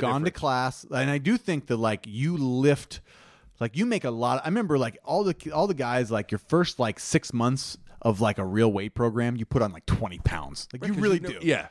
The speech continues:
Speaker 2: You've
Speaker 1: right.
Speaker 2: never really, like,
Speaker 1: Right.
Speaker 2: smashed food
Speaker 1: Or
Speaker 2: and lifted
Speaker 1: that's what I was gonna
Speaker 2: every
Speaker 1: say.
Speaker 2: day.
Speaker 1: The other, the food element of it too, and it, like, yeah. So you would think, like, his body's gonna pop a little bit. Uh,
Speaker 2: But he's gonna get the reps. He's gonna get the spring reps, and he's gonna make a lot of mistakes. He's gonna be, his,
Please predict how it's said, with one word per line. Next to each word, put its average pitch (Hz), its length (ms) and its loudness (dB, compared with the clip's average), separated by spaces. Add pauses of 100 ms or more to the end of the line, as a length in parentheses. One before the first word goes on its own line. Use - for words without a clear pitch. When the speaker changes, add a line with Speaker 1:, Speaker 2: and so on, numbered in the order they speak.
Speaker 2:
You've - 80 -4
Speaker 1:
right. 135 120 0
Speaker 2:
never 196 300 4
really, 135 400 0
like, 107 340 -6
Speaker 1:
Right. 104 220 2
Speaker 2:
smashed 147 680 -2
food 160 320 2
Speaker 1:
Or 135 140 2
Speaker 2:
and 117 100 -6
lifted 139 240 -2
Speaker 1:
that's 185 180 -2
what 214 60 2
I - 40 2
was 165 80 -2
gonna 190 60 0
Speaker 2:
every - 60 -2
Speaker 1:
say. 208 80 0
Speaker 2:
day. 175 60 0
Speaker 1:
The 147 80 0
other, 190 160 0
the 127 80 -6
food 196 460 -2
element 95 320 -2
of 90 100 -2
it - 100 -8
too, - 320 4
and 113 240 0
it, 113 160 -2
like, 104 280 -2
yeah. 131 300 0
So 143 180 -2
you 190 160 -2
would 262 120 -2
think, 170 240 -2
like, 117 180 -2 (260)
his 240 200 0
body's 160 380 0
gonna 160 140 -2
pop 147 420 -2
a 147 60 2
little 139 240 0
bit. 127 420 -2 (400)
Uh, 90 400 0 (420)
Speaker 2:
But 143 100 0
he's 139 80 -4
gonna 156 100 4
get 143 120 -4
the 104 80 -2
reps. 101 280 -2
He's - 100 -6
gonna 185 100 4
get - 120 2
the - 80 -6
spring 196 500 -2
reps, 143 500 -2 (440)
and 139 100 0
he's 139 140 2
gonna 135 160 2
make 127 240 0
a 110 40 0
lot 107 300 0
of 135 60 2
mistakes. 120 540 -2
He's 110 60 -10
gonna 120 140 2
be, 107 180 0
his, 104 120 -4